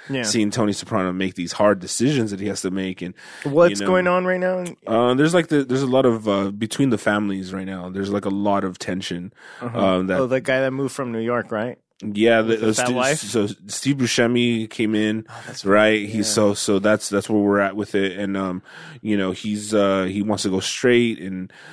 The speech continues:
Speaker 2: that, that, you know, not have a real fucking mob job, and there's a bunch of other things going on where you, I'm just curious to see where it goes, because you have the girl talking to the F B I, and she's getting a little bit too, like,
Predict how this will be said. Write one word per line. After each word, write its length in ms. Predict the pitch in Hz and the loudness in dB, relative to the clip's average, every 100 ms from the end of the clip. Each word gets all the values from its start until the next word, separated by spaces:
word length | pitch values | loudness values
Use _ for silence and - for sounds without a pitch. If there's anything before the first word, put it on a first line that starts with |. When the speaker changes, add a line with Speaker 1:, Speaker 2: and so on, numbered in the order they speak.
| - _ | -20 _
Speaker 2:
that, 280 | 101 98 87 | 0 0 -2
that, 160 | 104 | -4
you 100 | 101 | -2
know, 160 | 101 98 | -4 -4
not 260 | 98 98 | -2 -4
have 140 | 95 92 | -4 -6
a 40 | 92 | -8
real 420 | 92 87 101 95 | -10 -8 -4 -4
fucking 680 | - 95 - 92 90 90 - | -4 -4 -4 -6 -6 -10 -10
mob 320 | 98 104 110 | -2 0 0
job, 400 | 98 101 98 98 104 | 0 0 2 0 -4
and 300 | 98 92 95 | -8 -6 -4
there's 160 | 98 107 | -2 -2
a 40 | |
bunch 240 | 101 104 | -4 -4
of 120 | 95 95 | -6 -6
other 380 | - 104 101 101 | -2 2 2 0
things 300 | 101 98 95 | -2 -4 -4
going 260 | 95 92 | -4 -4
on 300 | 92 92 92 | -4 -4 -6
where 260 | 92 92 92 - - - - - | -6 -6 -8 -14 -20 -20 -20 -12
you, 160 | 95 101 | -10 -6
I'm 140 | 101 110 | -2 -2
just 240 | 110 - | -2 -2
curious 280 | - 135 - | 4 4 2
to 60 | 117 | -2
see 160 | 139 | 0
where 140 | 127 120 | 4 4
it 80 | |
goes, 260 | 120 131 110 | 4 4 4
because 300 | 104 107 104 | 0 -2 0
you 100 | 107 | 2
have 360 | 107 101 98 98 | 4 2 0 -6
the 100 | 101 | -2
girl 220 | 113 110 | 2 2
talking 300 | 113 107 104 | 2 0 -2
to 60 | |
the 120 | 95 98 | -4 -6
F 180 | 98 | -6
B 180 | - 101 | -4 -2
I, 400 | 113 120 117 113 - - 175 - | 2 2 2 0 -6 -16 -16 -10
and 80 | - | -2
she's 180 | 113 | -2
getting 260 | 110 113 107 | 0 0 2
a 20 | |
little 240 | 101 98 98 | 2 2 0
bit 200 | 95 92 | -2 -6
too, 380 | - 98 95 92 | -4 -2 0 -2
like, 240 | 92 90 | -6 -8